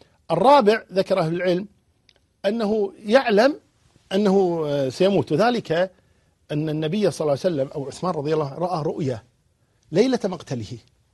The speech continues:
ليلة مقتله قال: "رأيت النبي صلى الله عليه وسلم وأبو بكر وعمر"، فقال النبي: "تفطر عندنا الليلة".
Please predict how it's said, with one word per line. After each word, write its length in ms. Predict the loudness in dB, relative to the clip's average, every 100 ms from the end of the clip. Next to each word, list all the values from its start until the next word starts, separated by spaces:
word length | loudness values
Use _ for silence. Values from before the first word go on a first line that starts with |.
| _ _ _ _ -2
ليلة 260 | 0 0 -2
مقتله 520 | -6 -6 -8 -8 -10 -16 _ _ _ _
قال: 200 | 0 0
"رأيت 280 | -2 -6 -4
النبي 380 | -6 -6 -6 -6
صلى 280 | -6 -6
الله 160 | -4 -4
عليه 100 | -4
وسلم 200 | -6 -8
وأبو 200 | -6 -6
بكر 240 | -8 -8
وعمر"، 320 | -8 -4 -6 -8 _ _ _ _ _ _
فقال 360 | -12 -4 0 0
النبي: 260 | -2 -6
"تفطر 460 | -8 -10 -8 -8 -8
عندنا 300 | -8 -8 -10
الليلة". 360 | -10 -12 -14